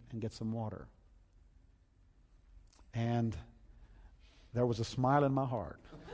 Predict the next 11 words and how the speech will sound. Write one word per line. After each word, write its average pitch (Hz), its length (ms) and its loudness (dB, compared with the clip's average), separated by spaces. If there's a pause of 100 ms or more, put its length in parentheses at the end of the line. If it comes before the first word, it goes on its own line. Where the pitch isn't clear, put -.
<laughs> 392 60 -6 (3000)
And 120 120 4
I 196 220 10
am, 190 260 4 (100)
and 139 160 2
as 123 80 0
we're 170 80 0
going 202 220 4
back, 151 200 10
I'm 165 140 4
thinking, 147 560 4